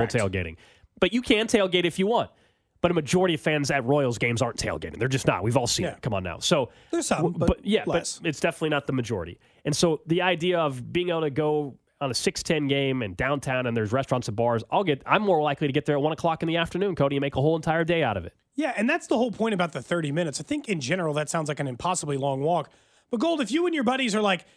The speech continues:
Speaker 1: "Hey, let's hit up, uh, hey, we're gonna go to the museum first," cool. Then you walk ten minutes down the road, you find your first bar. You walk ten more minutes down the road, you find your second. And then you walk ten more ma-, minutes down the road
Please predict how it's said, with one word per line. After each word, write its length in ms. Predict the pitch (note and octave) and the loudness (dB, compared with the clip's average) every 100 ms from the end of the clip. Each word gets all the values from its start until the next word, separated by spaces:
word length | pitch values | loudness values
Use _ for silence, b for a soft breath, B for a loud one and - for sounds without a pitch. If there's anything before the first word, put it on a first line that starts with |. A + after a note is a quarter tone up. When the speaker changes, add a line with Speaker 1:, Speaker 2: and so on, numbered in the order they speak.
| b b - | b b 0
Speaker 1:
"Hey, 200 | C#4+ C4+ | 2 2
let's 220 | B3+ - | 0 0
hit 100 | C#4+ | 0
up, 140 | A#3 - | -2 -2
uh, 300 | A3+ A3 A3 - | 0 2 0 0
hey, 180 | G3+ A3 | 0 2
we're 160 | F3 G#3+ | 2 0
gonna 120 | A3+ | 0
go 60 | |
to 60 | G#3+ | 0
the 60 | F#3 | -2
museum 340 | D#3+ F3+ E3 | -2 -2 -2
first," 320 | - C#3+ - | -2 -4 -4
cool. 300 | - - - C#3+ | -6 -6 -8 -4
Then 140 | F3 | 0
you 120 | F3 | 2
walk 340 | F3 F#3+ G3 - | 4 2 0 -2
ten 180 | G#3+ | 0
minutes 240 | G#3 G3+ E3 | 2 0 0
down 220 | F3+ F3+ | 0 2
the 60 | E3+ | 2
road, 260 | E3+ E3 | 2 0
you 80 | D3+ | -2
find 180 | E3+ D3 | -2 -2
your 80 | C3+ | -2
first 240 | G3+ - | -2 -2
bar. 380 | C3 A2 E3 F#3+ b b b b | -4 -2 -2 -4 b b b b
You 120 | D3 | -2
walk 240 | E3+ E3+ - | 0 0 0
ten 160 | G#3 | 0
more 160 | G#3+ G#3+ | 2 2
minutes 220 | F#3+ E3+ | 2 2
down 160 | F3 E3+ | 0 2
the 80 | |
road, 200 | E3 E3+ | 0 0
you 80 | C#3+ | -2
find 200 | F3 E3 | -4 -2
your 80 | C#3+ | -2
second. 480 | - F#3 - G#3+ A3+ _ _ _ | -2 0 0 -2 -4 _ _ _
And 80 | C3 | -2
then 80 | F#3 | 2
you 80 | G3 | 2
walk 140 | G3 | 2
ten 160 | - A3 | 0 0
more 260 | G#3+ A3 | 0 0
ma-, 220 | G#3+ F#3 F#3+ | 0 0 -2
minutes 260 | F#3 F3+ C#3 | -2 0 0
down 140 | F3 | 0
the 80 | E3+ | 0
road 280 | E3 E3 | 0 0